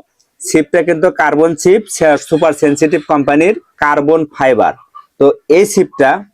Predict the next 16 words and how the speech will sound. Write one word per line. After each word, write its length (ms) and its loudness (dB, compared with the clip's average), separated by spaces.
লম্বায় 440 4
কিন্তু 260 0
সাত 280 -2
ফিট। 180 -2
আমি 120 0
আবারও 280 2
লম্বা 240 2
করে 220 2
দেখাই, 220 2
অনেক 140 0
লম্বা, 260 0
সাত 220 -2
ফিট 180 -2
লম্বা 200 0
কিন্তু 220 -2
ছোট 120 0